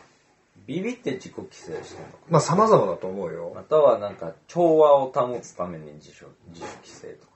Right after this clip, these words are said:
Speaker 1: さ。
Speaker 2: とかね、出過ぎないように。
Speaker 1: うん。すっごい微妙な立場だよね。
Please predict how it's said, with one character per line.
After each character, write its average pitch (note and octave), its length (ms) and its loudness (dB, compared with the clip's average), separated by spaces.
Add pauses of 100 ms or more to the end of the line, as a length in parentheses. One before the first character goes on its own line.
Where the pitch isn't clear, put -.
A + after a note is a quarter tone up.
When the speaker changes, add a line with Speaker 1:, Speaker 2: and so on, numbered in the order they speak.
Speaker 1:
さ。 - 140 -20
Speaker 2:
と C3+ 100 -2
か G2 160 -6
ね、 G#2+ 160 -10
出 G2 140 -16
過 - 160 -18
ぎ A2 120 -20
な G2+ 60 -16
い - 20 -16 (120)
よ D#2+ 80 -20 (520)
う - 40 -20
に。 D#2+ 40 -18 (300)
Speaker 1:
う F#2 80 -20
ん。 E2+ 80 -20 (1800)
す - 140 -20
っ G#2 80 -20
ご G3 160 -2
い - 60 -2
微 G2+ 160 -10
妙 G2+ 180 -12
な F#2+ 100 -10
立 F2+ 260 -14
場 C2 160 -12
だ - 60 -20
よ - 80 -20
ね。 - 40 -20